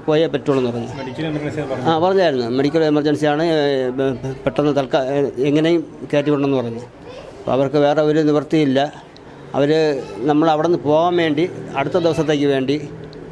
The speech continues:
Speaker 1: രാവിലെ എട്ട് മുപ്പതിനുള്ള ഫ്ലൈറ്റിന് ടിക്കറ്റ് തന്നായിരുന്നു. പിറ്റേ ദിവസം രാവിലെ ഞങ്ങൾ അഞ്ച് മണിക്ക് എയർപോർട്ടിൽ പോണ്, തലേ ദിവസത്തെ അതേ അവസ്ഥയായിരുന്നു,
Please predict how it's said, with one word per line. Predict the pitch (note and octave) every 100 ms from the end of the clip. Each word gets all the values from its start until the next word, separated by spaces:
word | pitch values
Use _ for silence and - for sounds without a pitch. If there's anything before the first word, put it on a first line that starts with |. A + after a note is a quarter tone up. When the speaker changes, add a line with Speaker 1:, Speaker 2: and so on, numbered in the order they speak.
| - - - - - D#3+
Speaker 1:
രാവിലെ | D#3 D#3+
എട്ട് | D#3 D#3
മുപ്പതിനുള്ള | D#3 C3+ D#3 D3+
ഫ്ലൈറ്റിന് | C3 C#3+ D3 D3 C#3+ C#3 D3+ C#3+
ടിക്കറ്റ് | C3+ D3 C#3+ C3
തന്നായിരുന്നു. | B2+ A#2+ A2+ A#2 A#2 - - - - -
പിറ്റേ | - E3+
ദിവസം | E3 E3+
രാവിലെ | D#3 D#3+ E3+
ഞങ്ങൾ | D#3 D#3+ D#3+ D#3+ D3+ C3+
അഞ്ച് | C#3+ E3
മണിക്ക് | E3 D3+
എയർപോർട്ടിൽ | D3 C#3 D#3
പോണ്, | C#3 C#3 D3 - - - - - - - - - - -
തലേ | D#3
ദിവസത്തെ | E3+ D#3+ D3+ D#3
അതേ | C#3+
അവസ്ഥയായിരുന്നു, | D#3+ D3 - C3 A#2 A2+